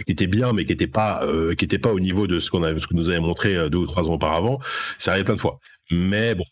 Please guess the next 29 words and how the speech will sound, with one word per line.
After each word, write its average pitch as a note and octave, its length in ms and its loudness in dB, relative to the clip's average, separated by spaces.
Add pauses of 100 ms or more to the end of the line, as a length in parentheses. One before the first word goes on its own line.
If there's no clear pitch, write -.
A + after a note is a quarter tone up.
voilà, C#2+ 320 -2
hum, D2 400 0
je - 80 -2
suis - 160 -2
quand F2 100 0
même F2+ 100 -2
très - 160 0
content. A2 440 0
Je, E2+ 140 0
je, E2+ 80 0
Massive, A2 540 0
en E2+ 60 -2
plus, - 180 -2
ils E2+ 120 0
ont D#2+ 60 0
une D#2+ 60 0
bonne G2 160 2
expérience G#2 520 0
des, E2 220 0
des D2+ 160 0
T F2 120 0
P F#2+ 120 0
S F#2 220 0
en E2 60 2
monde E2 180 0
ouvert F2 320 2
avec D2 220 0
The D#2 80 0
Division. D#2 640 0